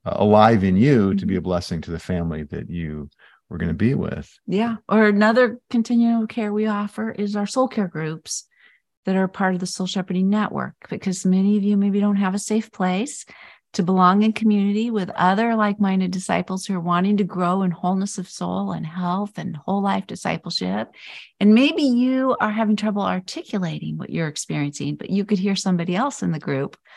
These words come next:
Speaker 2: articulate it. And you would think, "Oh, I'm not alone. Oh, somebody else feels that too."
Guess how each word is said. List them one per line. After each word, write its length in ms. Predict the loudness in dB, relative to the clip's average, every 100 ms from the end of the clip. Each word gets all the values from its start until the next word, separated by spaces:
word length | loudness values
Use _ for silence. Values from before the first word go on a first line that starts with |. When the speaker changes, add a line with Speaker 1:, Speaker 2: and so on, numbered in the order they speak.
| -20 _ _ 2
Speaker 2:
articulate 720 | 2 4 2 2 -2 -2 -4
it. 220 | -8 -10 _ -2
And 180 | 2 4
you 120 | 2
would 100 | -4
think, 160 | -8 -8
"Oh, 100 | -8
I'm 220 | -4 -2
not 140 | -2 -4
alone. 600 | -4 -2 -2 -4 -8 -12 _ _ _ _
Oh, 280 | 0 4 4
somebody 340 | 6 6 6
else 260 | 2 0 -2
feels 260 | -2 0
that 200 | 0 -2
too." 520 | -2 0 2 2 -2